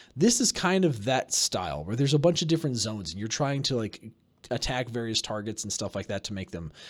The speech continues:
safer and all that kind of stuff. And so, yeah, it's, it's, it's an interesting mix of stuff. Then there's also a game called Death's Gambit, which I believe is going to be P C only.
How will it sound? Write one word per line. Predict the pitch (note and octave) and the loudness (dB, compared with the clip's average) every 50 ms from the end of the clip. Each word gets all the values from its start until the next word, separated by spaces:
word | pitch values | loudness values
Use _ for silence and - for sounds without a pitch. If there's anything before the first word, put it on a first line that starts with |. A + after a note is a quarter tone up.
| - - _ | -18 -12 _
safer | - - - F#3 D#3+ D3+ - D3 C#3 C3+ C3 C3+ B2+ | 2 6 6 6 6 6 4 2 2 4 4 2 2
and | G#2+ F#2 | 0 0
all | G2+ G#2+ A2+ | -2 -2 -2
that | A2 E2 - | -2 -4 -4
kind | - A2+ | -4 -2
of | G#2 G2+ | 0 0
stuff. | - - G#2 F#2 F#2 - - | 0 0 0 -2 -2 -2 -2
And | G2 F#2+ D3 | -4 -4 0
so, | - B3 | 0 0
yeah, | C#4 C4 - | 0 2 2
it's, | G2 C3 D#3 - | 2 2 2 2
it's, | - A3+ E3+ - - - | 0 0 2 2 2 2
it's | - A3+ F#3 - G#3 | 2 0 0 2 4
an | F#3 | 4
interesting | F#3 E3+ - F3 - - E3 D#3 D3+ C#3 B2 - - | 4 4 4 2 2 2 4 4 2 2 0 -4 -4
mix | B2+ B2+ C#3+ C#3+ B2+ - - | -2 0 0 0 0 0 -2
of | B2+ A2 - | -2 0 0
stuff. | - C3+ G2 - - - - - - - - - | 0 0 0 -2 -4 -8 -14 -14 -14 -14 -8 0
Then | D3+ G3+ A#3+ B3 A#3+ A3 F3 | 2 4 4 4 2 0 2
there's | E3+ F#3+ G3 F3+ G3+ | 2 2 2 4 2
also | G#3 A3 G#3 - G#3+ G3 | 2 2 2 2 4 4
a | F3 | 4
game | D#3+ D#3 D#3 D3+ | 4 4 2 2
called | - C#3 B2 A#2 | 2 0 0 2
Death's | C3+ D3 D3 - - A#2 | 0 0 0 -2 -4 -4
Gambit, | G2+ A2 A2+ A#2+ A2+ A2 G2 | -2 -2 -2 -2 -2 -2 -2
which | F#2+ A2+ A2 - | -2 0 0 0
I | A2+ | -2
believe | G#2 G#2+ A#2 B2 D3 F3 G#3 A3 G#3+ | -2 0 0 0 0 0 0 0 0
is | F#3 D#3 | 2 2
going | E3 E3 D#3+ D#3 | 2 2 2 2
to | - C#3+ | 0 -2
be | B2+ C3+ B2+ | -2 -4 -4
P | A2+ - - F3+ F#3 | -6 -4 -2 0 0
C | E3+ - - E3 D#3+ - | 0 0 0 -2 -2 -2
only. | - G#2+ F2 E2+ D#2 D2 D2 G2 D3 | -4 -4 -4 -4 -4 -4 -2 -2 -4